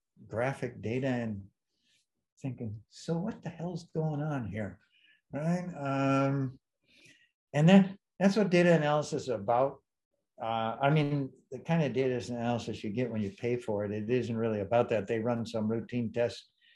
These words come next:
and they don't think about, they don't really look at the numbers. They don't graph them in ten different ways. They don't think about what's the story that,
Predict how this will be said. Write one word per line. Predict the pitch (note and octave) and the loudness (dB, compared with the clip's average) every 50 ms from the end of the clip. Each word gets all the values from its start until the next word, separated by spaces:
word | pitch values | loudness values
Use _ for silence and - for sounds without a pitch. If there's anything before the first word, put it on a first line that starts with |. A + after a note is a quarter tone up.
| _ _ - | _ _ -6
and | G2+ G#2+ | -4 -2
they | A2+ A2+ | -2 0
don't | G#2+ B2 B2+ A#2 - | 2 2 2 2 0
think | - B2+ B2 A2+ A2 | -2 -2 -2 -2 -2
about, | A#2 A2 A2 A2 G#2+ G#2 G#2 - - - _ _ | -2 0 0 0 0 0 -2 -8 -14 -20 _ _
they | - E3 | 2 2
don't | D3+ D3+ D3+ D3 C3+ G#2+ | 4 4 4 2 2 4
really | A2 C3+ D3+ D#3 C#3+ C3 | 4 6 6 6 6 6
look | C3 C3+ B2+ C3+ | 6 4 4 2
at | A#2 A#2 | 0 -2
the | A#2 | 0
numbers. | A#2+ B2 A#2+ B2 A#2+ A#2+ A#2+ A2+ G#2+ - _ _ _ _ _ - _ _ _ _ - | 0 0 0 0 0 -2 -2 -4 -6 -12 _ _ _ _ _ -20 _ _ _ _ -14
They | G#2+ A2+ B2 B2+ | -8 -4 -4 -2
don't | B2 B2 B2 G#2 | -2 -2 -2 0
graph | A2 A#2+ A#2+ A2+ A2+ - | 0 0 0 0 -2 -2
them | B2+ A#2 A#2 | -4 -2 -2
in | A#2+ A2+ G#2+ | -2 -4 -2
ten | - B2+ A#2+ A#2+ A#2 | 0 0 0 2 2
different | A#2+ A#2 A2+ A#2+ A#2 A2+ | 0 0 0 0 0 0
ways. | A#2 A2+ A2+ A#2 G#2 | 0 0 0 -2 -2
They | G#2+ A#2+ A#2 | 0 0 0
don't | B2 B2 A#2+ G#2+ | 2 0 0 0
think | - C3 A#2 - | -2 -2 -2 -2
about | A#2+ A2 A#2 A2 A2 A2+ A#2+ | -2 0 2 2 2 2 2
what's | D#3+ E3+ E3+ - | 0 0 0 -2
the | C#3+ A#2 | -6 -6
story | - - - C3+ B2+ B2+ B2 A2+ | -6 -4 0 2 2 4 4 2
that, | G#2+ G2 | 0 -2